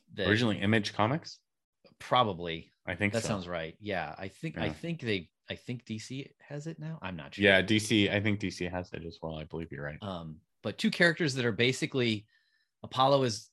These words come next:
Speaker 1: is sort of a, a Superman-esque character, and
Speaker 2: Mm-hmm.
Speaker 1: Midnighter is a Batman-esque character. Um, Midnighter is badass.
Speaker 2: Yeah.
Speaker 1: And Apollo's super strong, but, uh, the two guys that love each other and,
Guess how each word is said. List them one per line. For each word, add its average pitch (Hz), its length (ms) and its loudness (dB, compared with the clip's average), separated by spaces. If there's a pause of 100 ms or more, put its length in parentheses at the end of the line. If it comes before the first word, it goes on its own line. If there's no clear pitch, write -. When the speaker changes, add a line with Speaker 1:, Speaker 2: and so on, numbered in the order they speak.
Speaker 1:
is 113 140 -4
sort 127 260 -2
of 117 120 -2
a, 113 180 2 (680)
a 127 60 -4
Superman-esque 123 880 0
character, 113 480 2
and 98 320 -4
Speaker 2:
Mm-hmm. - 120 0 (160)
Speaker 1:
Midnighter 107 340 -2
is 95 140 -6
a 92 80 -4
Batman-esque 110 840 -2
character. 110 560 -2 (460)
Um, 85 360 -8 (300)
Midnighter 113 400 -2
is 92 220 -8 (300)
badass. 95 1000 -2 (380)
Speaker 2:
Yeah. 82 240 0 (380)
Speaker 1:
And 98 260 -4
Apollo's 107 380 0
super 92 200 -8
strong, 92 360 -6
but, 87 220 -4 (120)
uh, 87 300 -8 (260)
the 101 140 -10
two 104 220 -8
guys 101 340 2
that 107 260 -4
love 107 180 0
each 113 140 -4
other 110 320 2
and, 92 560 -6